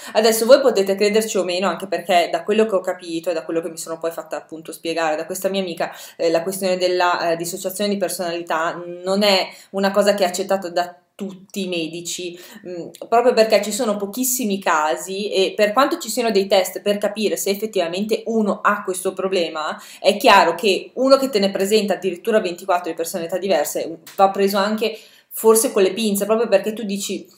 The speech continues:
"Starà facendo finta o sta facendo sul serio?". Per quanto ci siano dei test per capirlo, se questo sta facendo finta,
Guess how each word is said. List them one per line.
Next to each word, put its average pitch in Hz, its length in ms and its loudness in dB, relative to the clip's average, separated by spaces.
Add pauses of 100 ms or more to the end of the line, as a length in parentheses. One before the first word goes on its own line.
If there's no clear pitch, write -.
"Starà 208 400 2
facendo 226 420 0
finta 247 240 -4
o - 20 -4
sta 226 120 0
facendo 196 400 -4
sul 185 120 -8
serio?". 175 360 -6
Per 208 160 0
quanto 320 240 2
ci 233 120 -8
siano 214 200 -2
dei 185 100 -4
test 208 240 0
per 180 160 -2
capirlo, 165 460 -4
se 156 160 -14
questo 170 200 -8
sta - 140 -14
facendo 165 420 -8
finta, 160 720 -10